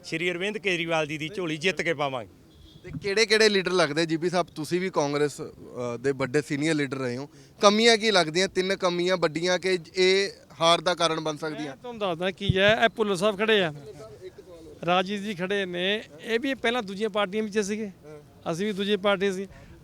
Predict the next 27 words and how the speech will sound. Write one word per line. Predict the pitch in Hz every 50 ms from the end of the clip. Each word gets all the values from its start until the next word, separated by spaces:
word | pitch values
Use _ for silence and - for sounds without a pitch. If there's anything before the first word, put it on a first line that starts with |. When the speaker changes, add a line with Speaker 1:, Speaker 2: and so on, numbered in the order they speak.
| 180 180
Speaker 3:
ਅੱਜ | 185 180 214
ਇਹ | 214 220
ਕਿਉਂ | 214 208 233 240 240
ਮੰਤਰੀ | 226 220 214 185 - 208 220
ਬਣੇ | 208 214 214 214
ਨੇ? | 214 220 208 - -
ਕਿਉਂਕਿ | 170 170 165 180 202 208 208 - -
ਅੱਜ | 175
ਯੰਗ | 202 185 175 175 196 190
ਨੇ, | 208 170 127 110 - - - - - - - - - - - - - - - -
ਕਿਉਂਕਿ | 226 233 269 262
ਪਾਰਟੀ | - - 202 185 190 196 196 185 233
ਇਹ | 254 262 254 254 269 277 262
ਨਹੀਂ | 233 226 240 233
ਦੇਖਦੀ | 247 240 240 226 226 240 233
ਵੀ | 240 226
ਜਾਂ | 220 233
ਪੰਜ | - - 208 196 196 185 202
ਵਾਰੀ | 202 208 196 208
ਜਿੱਤੇ | 185 196 180 151 - 208 208
ਜਾਂ | 202 208 202
ਚਾਰ | - - 180 180 180 180
ਵਾਰੀ | 170 185 185
ਜਿੱਤੇ, | 170 180 175 - 208 214
ਉਹਨਾਂ | - 254 254 254
ਦੀ | 233 247
ਕੁਆਲਿਟੀ | 214 - 208 175 175 185 196 165 180 185 147